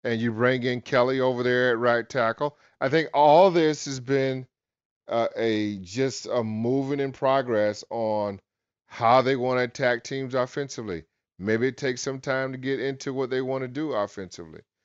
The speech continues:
Uh, if you look at, um, if you look at our defense against their offense, uh, still, I mean, they, they got some big plays on our, on our defense. So they're just gonna have to get that figured out. And I think with time,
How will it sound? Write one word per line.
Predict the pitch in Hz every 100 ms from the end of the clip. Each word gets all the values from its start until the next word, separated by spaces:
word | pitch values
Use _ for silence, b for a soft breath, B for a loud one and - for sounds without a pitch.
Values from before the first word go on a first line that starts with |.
| _ _ -
Uh, | 104 104
if | 110 104
you | 123
look | 123 120 131
at, | 120 117 - - _ _ _ -
um, | 110 107 104 104 101 -
if | 110 104
you | 127
look | 127 120
at | 131 120 -
our | 107 113 127
defense | 127 131 139 123
against | 123 127 -
their | 131 127
offense, | 127 127 139 143 - _ _ _ _ _ -
uh, | 104 107 107
still, | - - 123 131 135 - -
I | 110
mean, | 113 110 107 78
they, | 113 104
they | 107 113
got | 135 127
some | - 135
big | 139 135
plays | 135 131 139
on | 143
our, | 143 143 -
on | 127 135
our | 139
defense. | 139 165 117 95
So | - 107 - _ _ -
they're | 135 175
just | 175
gonna | 180 165
have | 147
to | 127
get | 120 123
that | 131 113
figured | - 120 107 101
out. | 92 76
And | 82
I | 104
think | 127 123 107
with | 101
time, | - 120 110 98 90